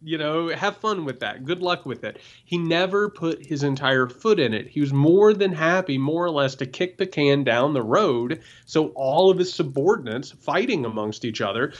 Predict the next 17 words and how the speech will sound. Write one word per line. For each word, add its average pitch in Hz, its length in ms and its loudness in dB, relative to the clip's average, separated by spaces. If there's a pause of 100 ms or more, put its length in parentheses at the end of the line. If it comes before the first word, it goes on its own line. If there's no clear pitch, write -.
(140)
would 190 100 2
try 131 360 2
and 175 180 2
carry 120 260 -2
something 120 480 -6
out. 233 240 -2 (280)
So 220 120 4
what 185 400 4
do 240 80 -4
you 262 400 -2
get 120 380 -2 (100)
at 160 140 -4
the 190 100 -4
Capitol 139 520 -2
on 151 120 -2
January 139 520 0
sixth? 202 440 -2